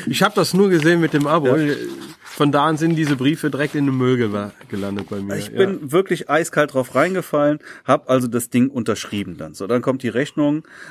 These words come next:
Speaker 2: Eintragung, Leistungsberechnung, Standardeintrag unter w w w gewerberegistrat punkt d e. So, vierhundertvierundneunzig Euro
Speaker 1: Ja, ist
Speaker 2: netto.
Speaker 1: dasselbe Preis, netto, ja.
Speaker 2: Ne?
Speaker 1: Haben wir da hier auch
Speaker 2: So,
Speaker 1: jetzt.
Speaker 2: fünfhundertachtundachtzig Euro wollen die also dann
Speaker 1: Ja.
Speaker 2: haben, ne?
Speaker 1: Geil.
Speaker 2: Haben sie mir in Rechnung
Speaker 1: Für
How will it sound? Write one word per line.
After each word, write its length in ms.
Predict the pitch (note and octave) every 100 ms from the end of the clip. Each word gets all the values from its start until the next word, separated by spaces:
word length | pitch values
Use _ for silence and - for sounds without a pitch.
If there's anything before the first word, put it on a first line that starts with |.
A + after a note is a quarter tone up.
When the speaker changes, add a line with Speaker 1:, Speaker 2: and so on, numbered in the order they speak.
| -
Speaker 2:
Eintragung, 600 | B2+ D3+ - C3+ C#3 C#3
Leistungsberechnung, 880 | C3 C3 - C3 - A#2 B2 - B2+
Standardeintrag 840 | - A#2+ A#2 A2+ G#2+ A2 - G#2+ -
unter 380 | A2 A2+ G#2+ F#2
w 200 | A#2 D#3
w 180 | D#3+ C3
w 200 | B2+ B2+
gewerberegistrat 960 | - G#2 A2 A#2 A2+ G#2+ G#2 - G2+ F#2
punkt 160 | A2 E2
d 120 | D2+
e. 40 | - - _ _ _ _
So, 240 | - E2 - _ _ _ -
vierhundertvierundneunzig 1500 | - C3 C3 B2 A#2 - - _ - A2 G#2 G2+ G2+ - -
Euro 400 | G2+ F#2+ G2 -
Speaker 1:
Ja, 100 | -
ist 120 | D3+
Speaker 2:
netto. 120 | D#3+
Speaker 1:
dasselbe 240 | D#3 F#3 B2
Preis, 400 | - G2 F#2 -
netto, 340 | G#2+ G2+ F2+
ja. 240 | G#2 G2+ F#2+ _
Speaker 2:
Ne? 220 | B2 C#3+ D#3
Speaker 1:
Haben 140 | A#2
wir 60 | A#2+
da 60 | G#2
hier 200 | G#2 G#2+
auch 100 | A#2
Speaker 2:
So, 160 | B2 C3
Speaker 1:
jetzt. 140 | -
Speaker 2:
fünfhundertachtundachtzig 1040 | - D3+ D3+ C3 G#2 - - G2+ - G2+
Euro 280 | F2+ F2 E2+
wollen 160 | F2+ F2
die 80 |
also 180 | D#2 E2+
dann 140 | E2+ E2+
Speaker 1:
Ja. 140 | F#2
Speaker 2:
haben, 160 | - -
ne? 240 | C3+ D3 - -
Speaker 1:
Geil. 220 | G2 F#2+
Speaker 2:
Haben 120 | A2
sie 80 | G#2+
mir 140 | A#2 A2
in 80 |
Rechnung 180 | G2+ F#2+
Speaker 1:
Für 100 | C#3